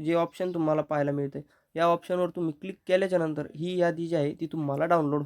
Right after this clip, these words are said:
होणार आहे. तर अशा काही प्रकारे तुम्ही जे आहे तुमच्या गावाची किंवा तुमचे जो मतदारसंघ असेल तेथील गावाची यादी जी आहे तुम्ही अशा प्रकारे पाहून डाउनलोड जी आहे ती करू शकता. तर त्याच्यावरती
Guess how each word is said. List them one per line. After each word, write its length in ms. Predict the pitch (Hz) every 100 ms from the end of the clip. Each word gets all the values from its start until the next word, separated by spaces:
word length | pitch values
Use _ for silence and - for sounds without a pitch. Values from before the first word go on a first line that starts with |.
| -
होणार 220 | 147 156
आहे. 160 | 135 131 _ _ _ -
तर 60 | - -
अशा 220 | 175 220
काही 180 | 208 175
प्रकारे 400 | 175 170 165 160 -
तुम्ही 240 | 180 170 170
जे 100 | 175
आहे 160 | 143 - -
तुमच्या 360 | 170 151 165 - _ 156
गावाची 420 | 143 156 185 - 147 _ _ _ -
किंवा 220 | 160 165 165 -
तुमचे 480 | 170 156 - 165 170 - - 151
जो 100 | 175
मतदारसंघ 540 | 170 160 165 151 156
असेल 240 | 147 143 143 165
तेथील 300 | 170 185 180
गावाची 460 | 185 170 170 170
यादी 220 | 160 160
जी 120 | 160 160
आहे 80 | 147
तुम्ही 260 | 151 147
अशा 240 | 147 151 175
प्रकारे 380 | 170 - 160 160 - -
पाहून 260 | 170 165 147 _ - -
डाउनलोड 420 | 147 156 160 160
जी 100 | 156
आहे 160 | 151 147
ती 480 | _ _ _ 180 226 _ -
करू 140 | 156 147
शकता. 320 | 143 - 139 - _ _ -
तर 160 | 196 156 - _ _ _ - - _ _ -
त्याच्यावरती 580 | 170 180 180 170 185